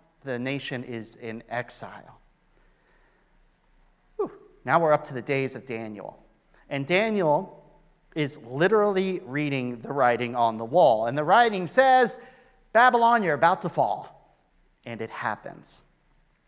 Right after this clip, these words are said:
And in comes these people known to history as the Ach-, ay, ay, ay, and I can never say it even if I look at it.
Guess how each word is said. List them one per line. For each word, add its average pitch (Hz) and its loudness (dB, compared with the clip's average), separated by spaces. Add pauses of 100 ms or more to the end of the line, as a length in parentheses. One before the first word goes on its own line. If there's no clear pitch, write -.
(580)
And 151 0
in 254 -4
comes 226 -4
these 185 -8
people 190 -6 (460)
known 240 -2
to 190 -4
history 208 -4
as 160 2
the 156 -2
Ach-, 151 -6 (280)
ay, 127 -4
ay, 104 -10
ay, 123 -8
and 107 -10
I 120 -8
can 143 -10
never 139 -8
say 135 -6
it 117 -8
even 123 -8
if 120 -12
I 113 -10
look 123 -8
at 101 -12
it. 98 -14